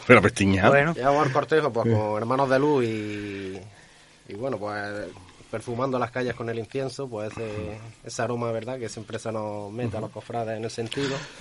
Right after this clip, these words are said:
Speaker 1: Cuando terminemos esto, entonces, ¿verdad?, que ya nos vamos a meter directamente en Cuaresma. ¿Cómo se está haciendo los ensayos y todo ese tipo de cosas, Juanjo?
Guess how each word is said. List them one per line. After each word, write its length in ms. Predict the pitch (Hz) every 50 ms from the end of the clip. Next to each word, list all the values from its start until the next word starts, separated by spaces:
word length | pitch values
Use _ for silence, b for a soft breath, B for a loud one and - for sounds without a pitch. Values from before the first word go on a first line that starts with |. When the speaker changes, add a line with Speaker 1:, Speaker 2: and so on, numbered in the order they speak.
| - - -
Speaker 1:
Cuando 200 | 110 110 104 104
terminemos 560 | 95 101 98 101 101 107 107 117 123 127 127
esto, 380 | 127 120 - - 151 170 185 -
entonces, 400 | - 101 95 - 92 82 92 95
¿verdad?, 180 | 90 90 87 87
que 100 | 95 95
ya 120 | 92 90
nos 120 | 92 98
vamos 280 | 98 90 82 85 87 82
a 40 | 95
meter 180 | 92 85 90
directamente 500 | 90 98 95 92 - 110 95 98 101 101
en 60 | 101 90
Cuaresma. 360 | 76 80 82 92 107 113 101
¿Cómo 200 | 85 95 101 101
se 80 | -
está 160 | 117 113 - 90
haciendo 300 | 85 - 98 92 92 90
los 120 | 87 85
ensayos 380 | 85 80 - - 95 110 107 85
y 40 |
todo 100 | 73 90
ese 160 | 90 - 87 78
tipo 240 | 85 85 76 85 85
de 100 | 85 73
cosas, 600 | 90 101 113 - - 104 87 85 82 80 78 76
Juanjo? 280 | 73 90 98 110 117